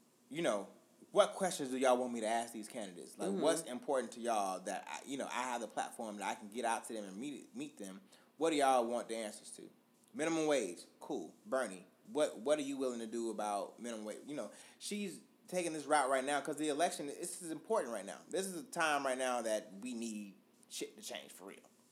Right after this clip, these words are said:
Speaker 1: Nicki is, I mean, gr-, and granted, yes, you have the right to feel however you want, sis. Ain't nothing wrong with,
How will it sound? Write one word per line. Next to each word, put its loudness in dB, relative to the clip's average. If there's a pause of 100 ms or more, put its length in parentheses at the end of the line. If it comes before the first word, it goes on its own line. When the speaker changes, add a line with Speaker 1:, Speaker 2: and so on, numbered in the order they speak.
(1600)
Speaker 1:
Nicki 2 (2500)
is, 4
I 4
mean, 4
gr-, -6
and 6
granted, 8
yes, 4 (140)
you -4
have 6
the -2
right 6
to -8
feel 0
however 2
you -8
want, -4
sis. -10 (1400)
Ain't 0
nothing 6
wrong 6
with, 2